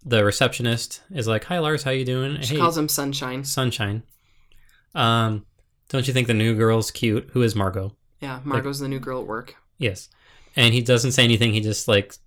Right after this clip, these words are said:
Speaker 2: Stares at her and then walks through the door.
Speaker 1: Yep. And the lady's just like, "Uh, okay." <laughs> Anyway, so he sits down at his cube, and his coworker, who's a skis,
Speaker 2: Yes,
Speaker 1: nasty guy.
Speaker 2: serious, serious.
Speaker 1: He's like, "Hey, Lars, come look at this." And Lars is like, "I
Speaker 2: "I'm
Speaker 1: don't
Speaker 2: not
Speaker 1: want"
Speaker 2: really in the mood for porn right now."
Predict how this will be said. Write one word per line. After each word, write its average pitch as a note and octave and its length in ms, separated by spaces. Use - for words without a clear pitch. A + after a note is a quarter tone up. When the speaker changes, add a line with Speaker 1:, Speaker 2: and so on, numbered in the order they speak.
Speaker 2:
Stares D3 300
at C#3+ 80
her D3+ 140
and D3 80
then C3+ 100
walks B2+ 240
through C#3+ 120
the C#3 100
door. B2+ 280
Speaker 1:
Yep. B2 300
And A#2+ 180
the A2 220
lady's G#2+ 400
just G#2+ 200
like, G2+ 200
"Uh, G2 400
okay." B2+ 300
<laughs> - 60
Anyway, A#2+ 240
so - 140
he C#3+ 40
sits C#3+ 160
down C3+ 180
at C3+ 100
his C3+ 100
cube, A#2+ 320
and A2+ 420
his G#2+ 160
coworker, A2 460
who's G#2 200
a G#2 40
skis, G#2+ 480
Speaker 2:
Yes, C3 320
Speaker 1:
nasty A2 240
guy. G3+ 60
Speaker 2:
serious, D3+ 500
serious. B2 680
Speaker 1:
He's - 140
like, B2+ 120
"Hey, C#3 140
Lars, A#2+ 320
come A#2 160
look A2+ 160
at A#2+ 60
this." A#2 300
And A2 100
Lars G2+ 160
is G2+ 140
like, G2 200
"I D#3+ 140
Speaker 2:
"I'm F3 80
Speaker 1:
don't F#3+ 100
Speaker 2:
not G3 200
Speaker 1:
want" E3+ 100
Speaker 2:
really F#3 200
in E3+ 60
the E3 60
mood E3 160
for - 100
porn D3 300
right C3 200
now." C3 360